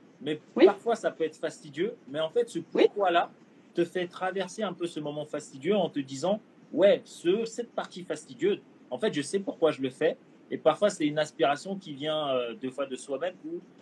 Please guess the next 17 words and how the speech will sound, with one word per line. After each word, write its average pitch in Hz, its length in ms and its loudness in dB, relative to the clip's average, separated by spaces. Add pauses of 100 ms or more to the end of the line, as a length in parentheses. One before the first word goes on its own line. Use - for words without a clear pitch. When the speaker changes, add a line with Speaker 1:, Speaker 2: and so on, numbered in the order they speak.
Speaker 1:
en 127 40 -10
fait 180 160 -2
qui 151 120 -14
va 160 180 2
au-delà 151 340 2
de 139 140 -4
nous. 185 140 -2
Par 143 160 0
exemple 147 260 -10
pour - 140 -4
toi, 185 280 -4 (460)
tu - 120 -18
pouvais 151 200 -2
pas 196 180 2
t'arrêter 156 460 -2
parce - 220 -8
que 143 180 -2